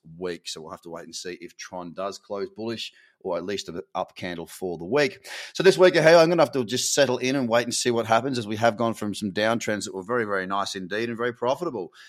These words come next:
to now reversing into, in many cases, uptrends. And, uh, that's on the four hour time frame I'm talking about.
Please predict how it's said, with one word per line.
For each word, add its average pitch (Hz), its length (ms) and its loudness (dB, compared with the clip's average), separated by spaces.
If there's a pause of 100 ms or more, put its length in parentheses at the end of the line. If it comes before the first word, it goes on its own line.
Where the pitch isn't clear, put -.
(120)
to 117 80 -14
now 117 160 -2
reversing 113 520 -6
into, 110 260 -12
in 110 160 -8
many 123 220 -8
cases, 98 520 -8
uptrends. 90 600 -8 (280)
And, 98 220 -12
uh, 101 60 -10
that's 107 200 -6
on 113 60 -10
the 98 60 -10
four 110 420 -6
hour 98 180 -8
time 95 260 -10
frame 95 180 -16
I'm 87 80 -18
talking 87 340 -18
about. 85 260 -16